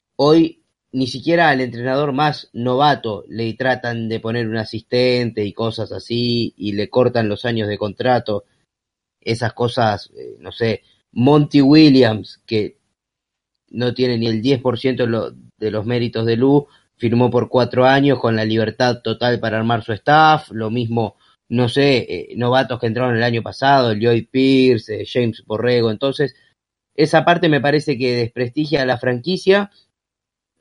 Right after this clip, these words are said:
porque no tiene cómo negociar ahora con, con los buenos entrenadores que hay disponibles, eh, que no hay muchos tampoco. Que una búsqueda de los Lakers hoy se centre en Frank Vogel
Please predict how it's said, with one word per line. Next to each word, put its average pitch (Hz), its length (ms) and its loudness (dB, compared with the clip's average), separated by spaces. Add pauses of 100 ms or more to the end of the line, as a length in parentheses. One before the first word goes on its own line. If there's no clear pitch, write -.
(120)
porque 143 220 -2
no 180 140 2
tiene 196 280 0
cómo 202 240 2
negociar 160 580 0
ahora 131 320 2
con, 110 640 -2
con 117 240 -6
los 117 120 0
buenos 131 580 2 (400)
entrenadores 123 680 0
que 135 80 0
hay 131 120 4
disponibles, 113 920 -2 (100)
eh, 78 440 -8 (1400)
que 113 200 -4
no 160 260 2
hay 196 140 0
muchos 123 520 0
tampoco. 98 520 -6 (540)
Que 139 100 4
una 202 300 4
búsqueda 190 420 2
de 151 60 2
los 139 140 0
Lakers - 500 -4
hoy 110 160 -2
se 113 180 -6
centre 107 380 -4
en 107 140 -8
Frank 170 420 0
Vogel 110 680 -2